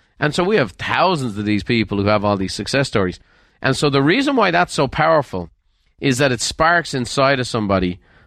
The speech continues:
the principle of, "If they can do it, I can do it. If they can do it, I can do it." And it's a very, very powerful thing. I've always been a pretty good communicator, and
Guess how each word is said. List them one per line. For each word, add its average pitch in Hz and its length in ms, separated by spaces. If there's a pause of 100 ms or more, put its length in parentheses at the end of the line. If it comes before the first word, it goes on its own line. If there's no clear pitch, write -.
(100)
the 107 100
principle 117 500
of, - 260
"If 110 140
they 110 160
can 101 140
do 95 120
it, 90 80
I 85 80
can 78 160
do 64 120
it. - 120 (500)
If 107 120
they 120 160
can 107 160
do 95 160
it, 87 60
I 82 100
can 85 160
do - 80
it." - 160 (680)
And 117 100
it's 104 100
a 117 60
very, 139 300
very 131 200
powerful 110 540
thing. 90 280 (360)
I've 170 160
always 175 240
been 139 120
a 117 40
pretty 151 220
good 131 260
communicator, 139 760
and 104 160